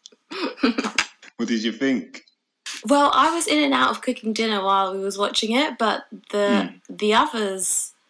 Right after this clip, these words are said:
Speaker 1: wow. Have you seen it?
Speaker 2: I saw it. I think I saw it before I met, uh, Marnie Kim, yeah.
Speaker 1: Oh.
Speaker 2: So, yeah.
Speaker 1: Yeah, the other lot were
Speaker 2: Interesting.
Speaker 1: just, wow.
Speaker 2: Yes.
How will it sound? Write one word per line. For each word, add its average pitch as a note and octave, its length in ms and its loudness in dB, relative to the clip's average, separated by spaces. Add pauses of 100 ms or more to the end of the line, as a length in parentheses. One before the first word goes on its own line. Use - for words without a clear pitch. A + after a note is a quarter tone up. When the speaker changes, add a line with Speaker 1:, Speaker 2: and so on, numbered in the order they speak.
(320)
Speaker 1:
wow. E3+ 600 0 (480)
Have C4 100 2
you D4 60 2
seen G#3+ 180 0
it? D4 240 -2 (1040)
Speaker 2:
I - 60 -8
saw A#2+ 280 2
it. A#2 140 2 (460)
I A2+ 80 0
think D#3+ 240 0
I D3 60 0
saw C3+ 340 0
it A#2 220 -4
before G#2+ 320 -2
I G2+ 60 -2
met, G2+ 180 -4 (260)
uh, F#2+ 140 -4
Marnie F2+ 360 -10
Kim, F2 160 -14
yeah. F2 220 -10
Speaker 1:
Oh. B3+ 460 -2
Speaker 2:
So, F#3 300 -4 (460)
yeah. - 180 -12 (340)
Speaker 1:
Yeah, A3 280 -2
the G3 180 -2
other A3 180 -2
lot F#3 80 -4
were B3+ 60 4
Speaker 2:
Interesting. - 420 0
Speaker 1:
just, - 380 -10 (300)
wow. F#3 360 -6
Speaker 2:
Yes. - 380 -4